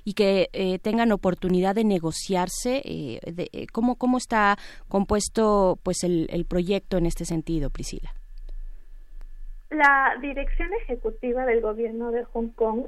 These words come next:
Speaker 2: ha remarcado que no va a haber cabida para que el gobierno, eh, de China pueda extraditar a presuntos criminales con fines políticos,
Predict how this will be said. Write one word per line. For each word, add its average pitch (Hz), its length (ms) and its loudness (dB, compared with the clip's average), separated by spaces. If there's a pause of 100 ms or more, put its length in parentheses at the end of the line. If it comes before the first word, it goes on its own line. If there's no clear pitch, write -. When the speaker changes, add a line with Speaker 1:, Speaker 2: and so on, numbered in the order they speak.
Speaker 2:
ha 240 140 0
remarcado 226 960 0 (140)
que 240 360 4 (920)
no 294 560 2
va 262 140 4
a - 20 0
haber 240 300 -4
cabida 220 600 -4
para 214 380 0 (220)
que 220 380 2
el 214 120 2
gobierno, 220 960 -2 (140)
eh, 214 440 -4
de 220 180 2 (140)
China 233 520 0 (560)
pueda 277 500 4
extraditar 214 1120 -2 (160)
a 226 380 4 (460)
presuntos 254 840 -4 (120)
criminales 226 840 -2
con 220 240 -4
fines 220 420 -6
políticos, - 640 -8